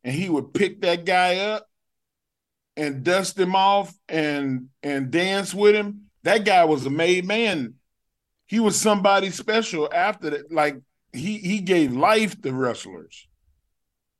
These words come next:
And, I mean, these are people that today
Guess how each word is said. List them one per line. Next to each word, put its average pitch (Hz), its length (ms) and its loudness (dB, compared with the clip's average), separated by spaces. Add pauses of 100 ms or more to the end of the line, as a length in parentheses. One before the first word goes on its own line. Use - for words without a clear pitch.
(460)
And, 139 640 2
I 156 80 4
mean, 156 300 2
these 202 280 0
are 147 120 0
people 147 520 -4
that 123 340 -2 (1700)
today 165 720 0